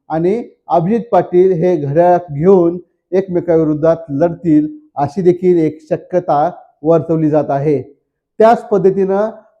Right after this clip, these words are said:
अ, अकलूजचे माजी सरपंच शिवतेजसिंह मोहिते पाटील हे देखील माढा लोकसभे-, विधानसभेसाठी इच्छुक आहेत. विधानस-, लोकसभेची निवडणूक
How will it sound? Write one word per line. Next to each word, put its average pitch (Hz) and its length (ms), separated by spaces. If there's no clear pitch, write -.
अ, 160 400
अकलूजचे 202 840
माजी 165 320
सरपंच 202 540
शिवतेजसिंह 214 640
मोहिते 180 300
पाटील 180 480
हे 185 60
देखील 185 380
माढा 165 500
लोकसभे-, 151 680
विधानसभेसाठी 170 840
इच्छुक 160 320
आहेत. 165 260
विधानस-, 196 540
लोकसभेची 202 720
निवडणूक 190 440